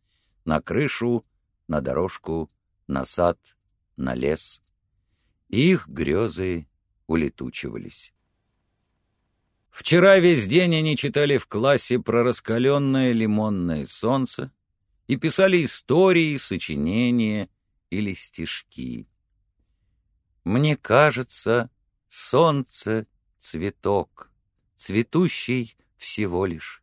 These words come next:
часок». Эти строчки написала Марго и тихим голосом прочитала перед безмолвным классом под шум дождя.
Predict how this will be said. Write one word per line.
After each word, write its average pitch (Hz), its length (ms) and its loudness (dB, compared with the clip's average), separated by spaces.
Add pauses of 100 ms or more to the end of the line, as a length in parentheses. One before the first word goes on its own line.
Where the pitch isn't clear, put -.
(140)
часок». - 720 -6 (960)
Эти 156 320 2
строчки 127 840 0 (220)
написала 151 680 2
Марго 104 720 -2 (400)
и 131 160 0
тихим 131 460 0
голосом 156 580 2
прочитала 98 800 4
перед 98 320 -2
безмолвным 85 840 0
классом 104 760 0 (340)
под 95 180 4
шум 98 340 -2
дождя. 69 520 0